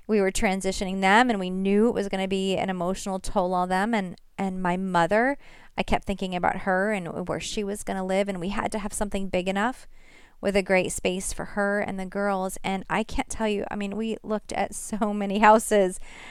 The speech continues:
and I just kept coming back to a house on High Rock Road, and it,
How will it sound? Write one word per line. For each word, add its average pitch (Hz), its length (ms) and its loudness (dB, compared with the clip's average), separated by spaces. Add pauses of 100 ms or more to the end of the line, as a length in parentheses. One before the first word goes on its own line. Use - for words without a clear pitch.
(280)
and 208 100 4
I 208 100 4
just 208 200 -4
kept - 340 4
coming 208 400 0
back - 540 -2 (640)
to 226 180 2
a 202 80 6
house 202 500 2
on 185 200 0
High 190 240 0
Rock 190 280 -2
Road, 190 600 0
and 185 420 -4 (140)
it, 196 140 -4